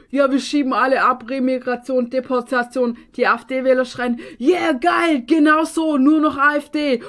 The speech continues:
Und wenn dann aber die Medien sagen, „Hey, die haben sowas gesagt, dass die Leute deportieren“, dann heißt's, „Äh, Lügenpresse, Lügenpresse.“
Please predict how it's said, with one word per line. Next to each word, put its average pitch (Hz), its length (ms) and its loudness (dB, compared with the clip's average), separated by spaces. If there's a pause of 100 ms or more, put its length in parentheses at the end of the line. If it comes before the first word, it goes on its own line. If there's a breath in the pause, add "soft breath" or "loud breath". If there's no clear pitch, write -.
(100)
Und 247 140 0
wenn 269 160 2
dann 277 100 0
aber 240 220 0
die 226 100 -2
Medien 330 380 0
sagen, 262 300 -2
„Hey, 269 320 -4
die 226 120 -4
haben 233 140 -6
sowas 208 380 -8
gesagt, 339 280 -8
dass 254 120 -8
die 240 80 -10
Leute 285 240 -2
deportieren“, 233 500 -4
dann 240 180 -2
heißt's, 269 280 -4 (260 loud breath)
„Äh, 269 60 4
Lügenpresse, 247 880 0 (140)
Lügenpresse.“ 254 960 -2